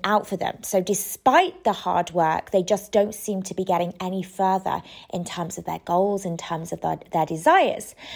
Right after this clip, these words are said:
And there's a reason for this. And it comes back to one of the key principles of the law of attraction, which is we manifest based upon how we feel. Okay, we manifest based upon our energy.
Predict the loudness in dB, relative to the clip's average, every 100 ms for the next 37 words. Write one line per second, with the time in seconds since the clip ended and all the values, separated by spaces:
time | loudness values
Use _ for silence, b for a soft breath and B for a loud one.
0 | B 0 2 4 2 2 0 0 -6 0
1 | 4 6 6 2 0 -14 -16 _ _ _
2 | _ -16 -4 0 0 2 0 0 2 2
3 | 2 -6 2 4 4 B B B 0 4
4 | 4 0 -10 -2 -2 0 -4 -4 -6 -2
5 | -2 -2 -6 -6 -2 2 2 2 -4 0
6 | 0 0 2 2 0 B B B -2 4
7 | 4 4 0 0 2 2 -2 -2 2 2
8 | 0 -14 0 2 2 0 -6 -2 -4 -4
9 | -4 -2 -2 -6 -8 -4 0 0 -2 -8
10 | B B B B -4 -4 2 2 4 2
11 | 2 0 0 -2 -2 4 4 4 -10 -10
12 | -10 -2 -4 -2 -4 -2 -2 -6 -6 -2
13 | -2 -2 -8 -8